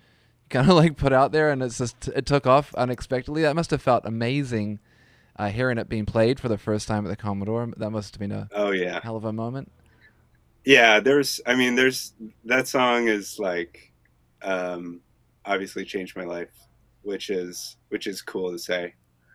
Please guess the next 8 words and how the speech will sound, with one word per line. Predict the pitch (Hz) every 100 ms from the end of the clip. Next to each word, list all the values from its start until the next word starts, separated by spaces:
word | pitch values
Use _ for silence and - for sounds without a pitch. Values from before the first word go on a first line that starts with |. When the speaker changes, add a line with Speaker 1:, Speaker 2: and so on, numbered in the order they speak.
| _ _ _
Speaker 2:
Um, | 104 92 90 87 87 - _ -
but | 98 95
yeah, | 101 90
it's | 90
been, | - 113 104
like, | 95 90 90 - _ _ _
having | 120 110 104
it | 92